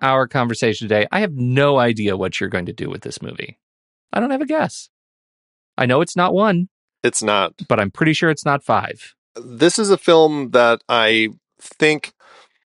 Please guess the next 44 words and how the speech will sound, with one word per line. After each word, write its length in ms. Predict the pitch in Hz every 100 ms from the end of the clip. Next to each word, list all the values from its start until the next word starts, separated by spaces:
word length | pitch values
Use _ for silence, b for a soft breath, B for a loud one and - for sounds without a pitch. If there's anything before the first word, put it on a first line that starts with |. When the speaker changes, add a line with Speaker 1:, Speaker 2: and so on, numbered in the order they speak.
| _
Speaker 2:
I'm 200 | 143 139
torn. 720 | - - 214 214 220 214 214 - _ _ _ _ _ _ _ - - -
I 100 | 151
feel 220 | - 294
like 240 | 311 - - -
it's 200 | 160 -
a 80 |
four-star 680 | 127 - 170 190 190 196 175
film 320 | - 165 160
if 140 | 147 135
it 100 | 113
weren't 260 | 127 151
for 220 | - 131
some 240 | 117 - 131
of 60 |
the 100 | 110
pacing 640 | 95 - 131 135 160 151 156
issues 420 | - 135 151 147 139
that 160 | 120
end 160 | 120 123
up 200 | 120 -
kind 180 | 127 113
of, 80 |
like, 260 | 104 101 - b b b b _ _
um, 380 | - 107 107 101 -
really 260 | 117 120 127
slowing 220 | 147 147
things 180 | 170 151
down. 160 | 170
So 100 | 175
I'm 120 | 175
gonna 160 | 170 262
say 120 | 190
three 200 | - 160
and 100 | 127
a 20 |
half 360 | 101 95 - -
for 100 | -
this 200 | 98 -
one. 160 | - -
Three 160 | - 170
and 80 |
a 40 | 143
half 360 | 131 123 -